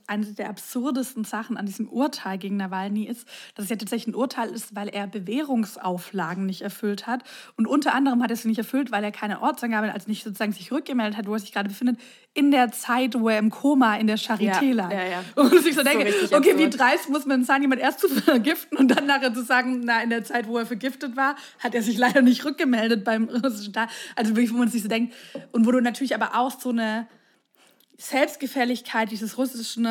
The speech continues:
Speaker 1: Staatssystems dort siehst, das sozusagen so überzeugt davon ist, dass es unangreifbar ist,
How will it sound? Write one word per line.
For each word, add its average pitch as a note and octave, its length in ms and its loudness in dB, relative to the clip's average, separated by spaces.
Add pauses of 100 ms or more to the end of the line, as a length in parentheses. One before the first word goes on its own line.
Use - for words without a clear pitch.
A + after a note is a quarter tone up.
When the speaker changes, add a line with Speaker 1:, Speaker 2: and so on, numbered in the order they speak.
(160)
Speaker 1:
Staatssystems A3+ 1080 -2
dort G#3+ 220 -6
siehst, C4+ 420 -2
das A3+ 120 -4
sozusagen A3 640 -4
so C#4+ 560 -4
überzeugt C4 520 -4
davon A#3 220 -8
ist, - 180 -10
dass G3+ 80 -8
es F3 180 -12
unangreifbar A#3+ 1000 -2
ist, A#3+ 200 -10